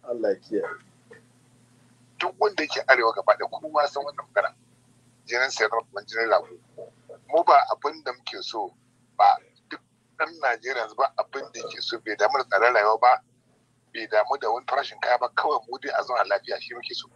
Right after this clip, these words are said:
Speaker 1: Na'am.
Speaker 2: Bai damu da wani sata ba, bai damu da wani,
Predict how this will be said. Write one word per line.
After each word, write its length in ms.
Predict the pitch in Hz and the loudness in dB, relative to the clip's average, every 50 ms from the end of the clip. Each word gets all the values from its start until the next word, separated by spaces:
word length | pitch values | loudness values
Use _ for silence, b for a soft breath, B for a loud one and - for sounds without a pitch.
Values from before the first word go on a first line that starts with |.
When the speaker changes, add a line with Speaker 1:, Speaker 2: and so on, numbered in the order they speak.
| _ _ - - | _ _ -4 0
Speaker 1:
Na'am. 340 | 123 113 - 185 262 294 - - _ _ _ _ _ _ _ _ _ _ _ _ _ _ _ _ _ _ _ _ _ _ _ _ - | 2 6 6 6 6 6 0 -4 _ _ _ _ _ _ _ _ _ _ _ _ _ _ _ _ _ _ _ _ _ _ _ _ -6
Speaker 2:
Bai 120 | 117 113 113 | -6 -4 2
damu 280 | - 107 107 - 110 | 4 4 4 4 2
da 80 | - 131 | -2 -2
wani 160 | 127 131 - | -4 -4 -2
sata 360 | - 131 139 143 - 107 101 92 | 2 2 2 2 2 0 0 4
ba, 200 | 113 131 139 - _ _ _ _ _ _ _ _ | 6 4 4 4 _ _ _ _ _ _ _ _
bai 100 | - 110 - - | -14 -12 -4 0
damu 260 | 107 110 131 147 156 | 0 2 2 0 -2
da 100 | - - | -2 -2
wani, 320 | - - - 143 143 143 | -2 -4 -4 -6 -14 -14